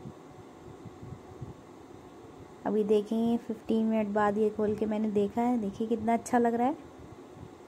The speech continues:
तो जितना हम भूनते हैं उतना ही taste आता है।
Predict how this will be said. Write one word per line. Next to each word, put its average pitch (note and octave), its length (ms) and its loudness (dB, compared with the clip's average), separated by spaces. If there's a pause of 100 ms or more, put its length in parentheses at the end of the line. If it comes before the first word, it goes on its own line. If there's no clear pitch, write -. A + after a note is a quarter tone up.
(500)
तो A#3 220 6
जितना A#3 440 6
हम D4 240 10
भूनते A#3+ 460 8
हैं C4+ 240 8
उतना B3 280 4
ही B3 120 10
taste A3+ 420 4
आता F#3+ 280 2
है। F#3+ 180 -2